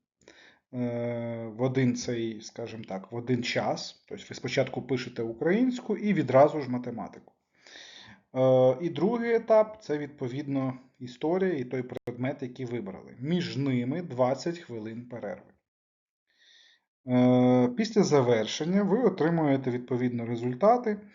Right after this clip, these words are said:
і в-, шкала цих результатів від ста до двохсот балів, де двісті балів — це все ідеально зроблено, і президент, ем, робить подарунки і особисто зустрічається з дітьми, які набрали максимальну кількість балів.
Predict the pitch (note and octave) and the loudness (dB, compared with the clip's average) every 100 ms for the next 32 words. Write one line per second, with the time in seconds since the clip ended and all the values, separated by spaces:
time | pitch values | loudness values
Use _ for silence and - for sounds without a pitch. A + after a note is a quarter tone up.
0 | - - _ _ D#3+ G3+ G3+ D3 - - | -20 -20 _ _ -2 0 0 0 -6 2
1 | C#3 F3 G#3 F#3 E3+ D#3 D#3 D3+ D3 C#3+ | 6 6 4 2 -2 -2 -2 2 2 2
2 | C3+ B2 C#3 - - E3 F#3 C3+ B2 A2+ | -4 -4 -6 -8 2 6 6 2 -2 -4
3 | A#2+ - C#3 A#2+ G#2 F#2+ G2 G2 A2 A2 | -6 -2 -2 -2 -8 -8 -10 -10 -12 -6
4 | F#3+ G#3 - D#3+ D#3+ C#3+ B2 - A2+ - | -6 -4 -2 0 2 0 -4 -8 -6 -2
5 | C#3+ A#2 A2 A2+ A#2 A#2 B2 G#3 G3+ E3+ | 0 -2 -4 -6 -6 -6 -2 0 0 -2
6 | D3+ B2+ B2 B2 - - - - _ B2 | -4 -4 -4 -6 -10 -20 -20 -20 _ -10
7 | B2 B2 C3 F#3+ G3 F#3+ - - C#3 A#2+ | -6 -4 0 2 2 -2 -12 -12 -10 -10
8 | B2 C3 - _ C#3 B2+ A#2+ A#2+ B2+ B2 | -12 -16 -18 _ -8 -6 -6 -10 -8 -2
9 | C3 G#3 G#3 F#3+ B2+ A#2+ - A#2+ B2+ - | 0 2 0 -2 -4 -6 -6 -6 -6 -6
10 | A#2 A#2+ B2+ - G3+ G3 C3 A2+ A#2+ B2 | -10 -10 -12 -6 -4 -4 -6 -8 -12 -8
11 | E3+ G3 A2 C3 B2 G#2+ A#2 C3 B2 - | -4 -4 -4 -2 -2 -2 -4 -2 -2 -4
12 | A#2+ - B2+ A#2+ A#2 B2 B2 A2+ - G#2+ | -8 -6 -6 -4 -6 -10 -12 -18 -20 -18
13 | - F#2 | -14 -14